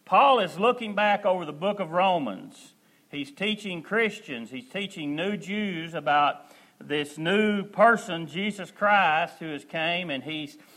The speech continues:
started a new way. It's no longer are they under the law, but they're under grace. And he has these four therefores. And in chapter twelve,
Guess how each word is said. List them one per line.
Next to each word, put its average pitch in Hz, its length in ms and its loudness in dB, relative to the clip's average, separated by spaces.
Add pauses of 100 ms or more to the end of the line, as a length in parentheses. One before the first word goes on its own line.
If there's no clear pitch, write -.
(220)
started 190 420 4
a 143 120 0
new 190 320 2
way. 185 480 4
It's 156 180 -10
no 160 220 4
longer 185 460 2
are 147 40 0
they 151 220 2
under 175 240 0
the 151 100 0
law, 160 440 6
but 147 180 -2
they're 147 160 -4
under 151 180 -4
grace. 165 680 2
And 127 260 -4 (460)
he 151 160 -2
has 180 320 2
these 165 240 -4
four 208 320 4
therefores. 170 760 2
And 143 240 -4 (340)
in 156 240 -4
chapter 226 400 2
twelve, 208 760 6